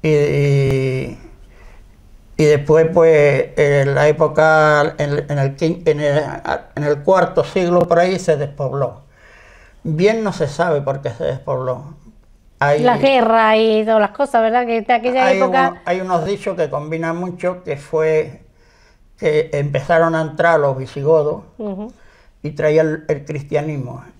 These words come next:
Speaker 1: mientras que los romanos era la religión de los dioses.
Speaker 2: Ujú.
Speaker 1: Posiblemente hubiera una confrontación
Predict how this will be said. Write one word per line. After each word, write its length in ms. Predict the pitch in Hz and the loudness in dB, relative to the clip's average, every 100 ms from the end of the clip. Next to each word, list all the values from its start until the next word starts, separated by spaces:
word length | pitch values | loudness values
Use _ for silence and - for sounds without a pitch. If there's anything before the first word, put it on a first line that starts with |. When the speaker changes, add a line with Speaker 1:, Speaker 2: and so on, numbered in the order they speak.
| _ | _
Speaker 1:
mientras 380 | 170 151 139 139 | -6 -4 -2 0
que 60 | 143 | 2
los 160 | 143 | 2
romanos 500 | 139 139 151 156 156 | 0 -2 -4 -2 0
era 220 | 151 147 | 2 2
la 180 | 151 143 | 2 0
religión 1040 | 135 139 131 - 147 147 143 143 139 139 147 | 0 -6 -8 -6 0 2 2 0 -4 -6 -4
de 80 | 139 | 0
los 180 | 139 | 0
dioses. 400 | 147 151 143 214 | 2 0 -2 -8
Speaker 2:
Ujú. 160 | 202 226 - - - - - | -10 -12 -20 -20 -20 -20 -6
Speaker 1:
Posiblemente 840 | - 143 - 180 180 180 180 180 170 | 0 0 2 4 4 2 0 0 2
hubiera 200 | 170 170 | 4 2
una 160 | 165 156 | 0 -2
confrontación 1080 | 165 160 160 160 160 156 - 170 165 175 | -6 -2 -2 -2 -2 -4 0 -2 -2 -6